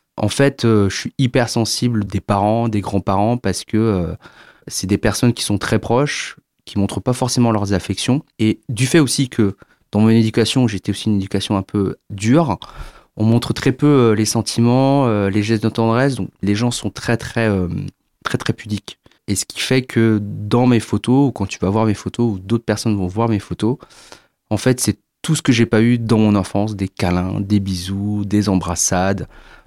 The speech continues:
euh, savoir dire même, euh, « je t'aime », tout simplement. Donc c'est des petites blessures personnelles qui font que, voilà, je veux vraiment, euh, donner tout cet aspect-là, euh, auprès de, de mes clients,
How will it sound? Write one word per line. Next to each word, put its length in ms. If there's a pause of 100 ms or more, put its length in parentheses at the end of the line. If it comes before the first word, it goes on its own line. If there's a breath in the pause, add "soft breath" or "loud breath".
(140 soft breath)
euh, 160
savoir 380
dire 180
même, 240
euh, « 140
je 180
t'aime », 420 (120)
tout 100
simplement. 540 (340 loud breath)
Donc 400
c'est 140
des 160
petites 240
blessures 320 (160)
personnelles 420
qui 140
font 160
que, 160
voilà, 400
je 160
veux 260
vraiment, 520
euh, 60 (220 soft breath)
donner 300 (180)
tout 140
cet 240
aspect-là, 560
euh, 260
auprès 380
de, 440
de 300
mes 140
clients, 420